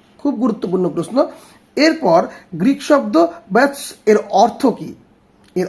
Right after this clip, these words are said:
অর্থ হচ্ছে অপশন বি হবে, এটা গভীর। এরপর সূর্যের আলো প্রবেশ করে না এমন সামুদ্রিক এলাকায় গড়ে ওঠা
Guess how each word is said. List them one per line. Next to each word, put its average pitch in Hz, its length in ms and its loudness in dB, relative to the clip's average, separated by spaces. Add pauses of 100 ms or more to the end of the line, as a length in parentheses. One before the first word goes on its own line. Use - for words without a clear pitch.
অর্থ 156 300 0
হচ্ছে 233 460 -2
অপশন 262 380 0
বি 294 240 6
হবে, 214 300 4
এটা 190 180 0
গভীর। 202 720 0 (880)
এরপর 254 580 2 (200)
সূর্যের 285 520 2
আলো 196 580 2 (220)
প্রবেশ 294 480 4
করে 196 260 2
না 147 180 0 (300)
এমন 254 420 4 (160)
সামুদ্রিক 247 760 2
এলাকায় 202 460 2 (340)
গড়ে 247 260 4
ওঠা 202 360 2